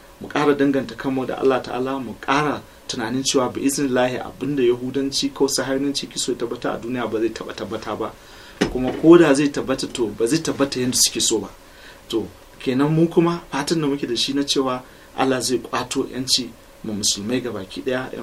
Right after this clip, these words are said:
tun daga 'yan Falasɗinu har, har Iran har sauran ƙasashe, Yemen da Iraki da sauransu. To, bi iznillahi zai auƙaƙo kuma zai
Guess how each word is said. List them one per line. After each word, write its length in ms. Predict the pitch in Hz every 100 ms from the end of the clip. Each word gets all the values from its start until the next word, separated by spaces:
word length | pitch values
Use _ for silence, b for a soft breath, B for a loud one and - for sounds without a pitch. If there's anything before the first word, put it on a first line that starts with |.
| -
tun 120 | - 131
daga 160 | 120 -
'yan 100 | 123
Falasɗinu 480 | 123 110 - 127 113
har, 120 | 123 - -
har 140 | - -
Iran 240 | 123 127
har 120 | 113 117
sauran 280 | - 127 139
ƙasashe, 440 | - 117 - 160 B B B -
Yemen 360 | 123 131 117
da 200 | 101 95 90 B B -
Iraki 420 | 110 123 135 123
da 80 | 104
sauransu. 500 | 120 127 160 156 - B B B
To, 120 | - 117
bi 100 | -
iznillahi 600 | 143 151 143 131 135 127
zai 260 | 113 117 143
auƙaƙo 580 | - 104 98 92 143 135 -
kuma 220 | 135 131
zai 180 | 127 143